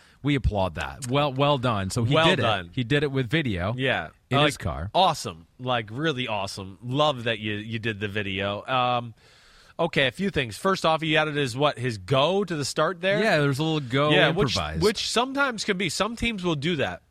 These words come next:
Speaker 2: Like my dad, for instance, in his day, they would go, "Blue go, Blue eighty-five, Blue eighty-five," because it gave you another thing to go, "Wait, the defense has gotta get ready."
Speaker 1: Right.
Speaker 2: Right? "Oh, they could go on Blue go."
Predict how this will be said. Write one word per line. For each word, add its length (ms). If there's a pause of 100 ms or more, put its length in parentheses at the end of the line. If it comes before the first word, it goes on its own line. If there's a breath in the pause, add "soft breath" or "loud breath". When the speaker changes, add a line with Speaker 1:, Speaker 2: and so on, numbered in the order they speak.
(220 loud breath)
Speaker 2:
Like 200
my 200
dad, 360
for 180
instance, 360
in 80
his 280
day, 400 (500 soft breath)
they 200
would 160
go, 440 (240 soft breath)
"Blue 260
go, 380 (720)
Blue 240
eighty-five, 920 (220)
Blue 340
eighty-five," 520
because 240
it 60
gave 200
you 120
another 300
thing 320
to 80
go, 720 (380 soft breath)
"Wait, 220
the 80
defense 360
has 120
gotta 180
get 200
ready." 340 (240)
Speaker 1:
Right. 400
Speaker 2:
Right? 260
"Oh, 160
they 120
could 240
go 160
on 140
Blue 180
go." 300